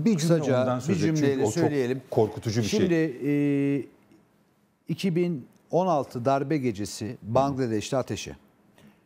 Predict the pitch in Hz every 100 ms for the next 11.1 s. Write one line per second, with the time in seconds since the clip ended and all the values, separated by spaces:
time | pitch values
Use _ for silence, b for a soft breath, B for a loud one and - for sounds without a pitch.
0 | _ 135 160 - 143 120 131 127 123 135
1 | 120 127 104 101 113 113 113 113 101 117
2 | 127 123 113 110 110 113 - 110 110 107
3 | 101 101 110 92 90 131 b b b b
4 | _ - 120 156 151 143 113 110 127 127
5 | 139 - 113 - 85 - 101 95 92 87
6 | 104 117 _ _ _ - 104 104 95 101
7 | 95 90 87 90 98 98 92 110 107 104
8 | 87 92 - 117 95 - 98 90 80 98
9 | 123 - - 135 131 127 _ - 143 131
10 | 104 95 - 87 - 107 104 104 92 87
11 | 131